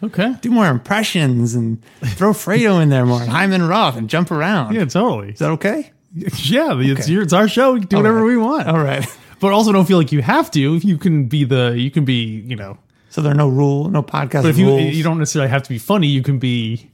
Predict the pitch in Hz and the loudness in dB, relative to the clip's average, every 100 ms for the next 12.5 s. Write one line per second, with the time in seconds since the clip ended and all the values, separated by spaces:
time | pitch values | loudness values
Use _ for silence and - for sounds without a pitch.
0 | _ 123 113 - 123 120 113 113 - 117 | _ -6 -6 -6 -8 -6 -4 -4 -6 -6
1 | 113 107 107 104 110 _ 107 330 - - | -8 -10 -12 -12 -14 _ -12 -12 -8 -6
2 | 120 110 143 143 175 - 180 170 151 147 | -6 -4 -4 0 0 2 2 2 2 0
3 | 139 143 139 123 - 123 110 104 104 - | 0 0 -2 -2 -2 -2 -2 -4 -8 -10
4 | 101 98 143 131 107 120 110 101 98 - | -12 -6 -6 -6 -6 -6 -6 -10 -12 -10
5 | 110 - - 247 233 160 - 147 135 127 | -10 -12 -6 -2 0 0 -2 -2 -2 -4
6 | 117 117 110 110 120 156 - 135 123 - | -4 -4 -4 -4 -4 -4 -4 -4 -4 -10
7 | - - _ 147 294 131 123 - 110 104 | -20 -20 _ -4 -2 0 -2 -2 -8 -10
8 | 101 101 110 127 123 - 120 127 _ - | -10 -8 -6 -6 -6 -6 -8 -10 _ -4
9 | 180 117 120 139 147 139 151 127 - 95 | -2 0 0 2 2 0 -2 -4 -6 -10
10 | 92 - 202 120 101 _ _ _ _ _ | -12 -6 -4 -4 -12 _ _ _ _ _
11 | _ _ _ - - 107 101 104 104 104 | _ _ _ -14 -10 -8 -8 -10 -8 -8
12 | 104 107 175 135 98 | -10 -6 -2 -2 -6